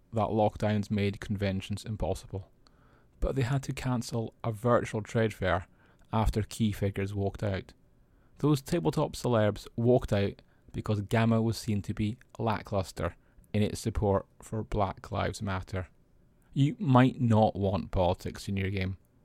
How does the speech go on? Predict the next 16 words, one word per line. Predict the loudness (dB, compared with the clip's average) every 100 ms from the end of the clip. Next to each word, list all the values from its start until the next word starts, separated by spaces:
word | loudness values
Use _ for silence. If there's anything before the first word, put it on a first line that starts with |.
| -20 _ -2
but | 2
it | 2 2
is | 0
a | 0
part | 2 2 2
of | 2
life | 0 0 -6 -8
outside | -6 -4 -2 -2 0
them, | -4 -8 -12 -20 _ _ -10 0
and | 0 4
that's | 2 2
the | -6
space | -2 -2 -2 -2
gamma | -2 -2
operates | 0 -2 0 -2 -4 -6
in. | -8